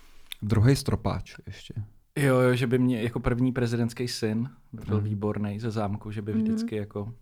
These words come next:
Speaker 3: Ty zámky obecně
Speaker 1: A
Speaker 3: v
Speaker 1: on už,
Speaker 3: České
Speaker 1: už by měl
Speaker 3: republice.
Speaker 1: druhej vlastně, že
Speaker 2: On by
Speaker 1: jo?
Speaker 2: měl druhej, no,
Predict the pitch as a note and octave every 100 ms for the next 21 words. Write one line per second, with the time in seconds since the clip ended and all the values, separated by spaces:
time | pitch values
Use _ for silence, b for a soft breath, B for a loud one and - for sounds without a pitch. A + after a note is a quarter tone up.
0 | _ - A#3+ A3 A3 A3 A#3 G#3+ A#3 -
1 | B2+ D#3+ - D3+ D3+ F3 G3 F#3+ F#3+ A#2+
2 | G2+ G2 - G2 G#2 A#2 C3 D3+ B2+ G#2
3 | F#2+ A2+ A#2 A#2